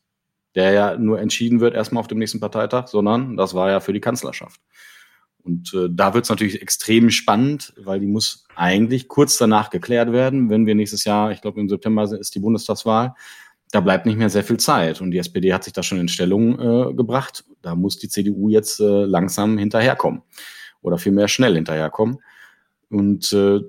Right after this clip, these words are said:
da haben natürlich Spahn und, äh, auch Söder durch Corona einen extremen Boost in der Zustimmung bekommen. Das sucht ja schon seinesgleichen, ne? Also ein, äh, C-S-U-Kandidat wäre mal etwas Spannendes.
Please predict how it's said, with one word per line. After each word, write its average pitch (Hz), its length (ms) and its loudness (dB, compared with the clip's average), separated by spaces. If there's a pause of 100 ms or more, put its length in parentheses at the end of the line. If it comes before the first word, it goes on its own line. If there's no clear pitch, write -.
da 101 440 0
haben 101 280 0
natürlich 95 640 -4
Spahn 107 440 0
und, 104 520 0
äh, 110 280 -12
auch 95 160 -4
Söder 110 420 4
durch 117 460 4
Corona 113 560 2
einen 107 140 -2
extremen 98 580 0
Boost 113 300 -6
in 104 80 -2
der 101 80 -4
Zustimmung 90 560 -4
bekommen. 107 560 0
Das 98 220 0
sucht - 340 -10
ja 104 80 0
schon 101 160 -4
seinesgleichen, 95 640 -4
ne? - 80 -10
Also 50 220 -4
ein, 90 220 -6 (840)
äh, 98 160 -2
C-S-U-Kandidat 127 920 2
wäre 117 180 6
mal 120 260 4
etwas - 280 -8
Spannendes. - 640 -6